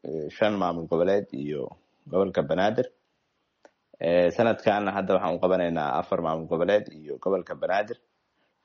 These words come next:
Waxaana rajaynayaa tartankan, aniga shakhsiyan markii la weydiiyo sida uu ku qurux badan yahay,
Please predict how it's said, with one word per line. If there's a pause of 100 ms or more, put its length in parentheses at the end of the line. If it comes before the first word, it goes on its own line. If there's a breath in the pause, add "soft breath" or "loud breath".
Waxaana
rajaynayaa
tartankan, (160)
aniga
shakhsiyan
markii
la
weydiiyo
sida
uu
ku
qurux
badan
yahay,